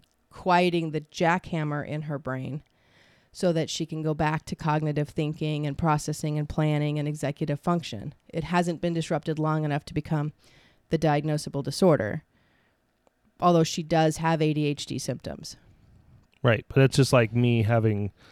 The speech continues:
Speaker 2: O C D symptoms because it's a camouflage for other things.
Speaker 1: Well, this is the, this isn't the camouflage of other things. What they, what you're saying is when you use the O C D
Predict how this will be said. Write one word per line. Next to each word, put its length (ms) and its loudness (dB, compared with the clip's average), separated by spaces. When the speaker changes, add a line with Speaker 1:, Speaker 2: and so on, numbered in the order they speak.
Speaker 2:
O 100 8
C 160 4
D 120 4
symptoms 520 -2
because 300 2
it's 180 -2
a 60 0
camouflage 640 2
for 220 0
other 180 0
things. 460 -8
Speaker 1:
Well, 240 10
this 240 8
is 180 2
the, 140 2
this 240 -2
isn't 240 0
the 80 -4
camouflage 800 2
of 100 0
other 220 2
things. 580 -2
What 240 2
they, 160 2
what 260 2
you're 180 4
saying 500 2
is 280 2
when 180 2
you 120 4
use 300 4
the 140 -2
O 120 6
C 220 0
D 360 0